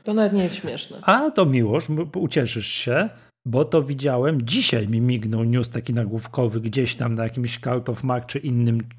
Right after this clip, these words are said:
Speaker 2: czymś takim,
Speaker 1: No.
Speaker 2: że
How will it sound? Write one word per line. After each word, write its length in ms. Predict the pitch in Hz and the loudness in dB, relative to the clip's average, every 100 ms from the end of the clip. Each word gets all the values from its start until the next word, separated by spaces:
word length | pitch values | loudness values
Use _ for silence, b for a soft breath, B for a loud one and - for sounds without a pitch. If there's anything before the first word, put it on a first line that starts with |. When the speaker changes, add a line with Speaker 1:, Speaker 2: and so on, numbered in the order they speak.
| - | -6
Speaker 2:
czymś 300 | - 117 - | -4 -2 -4
takim, 500 | 120 104 - 170 240 B B | -8 -8 -4 -2 -2 B B
Speaker 1:
No. 300 | 165 160 151 | -6 -2 0
Speaker 2:
że 960 | 233 123 123 123 123 123 123 120 117 | 2 2 2 2 0 0 0 0 -2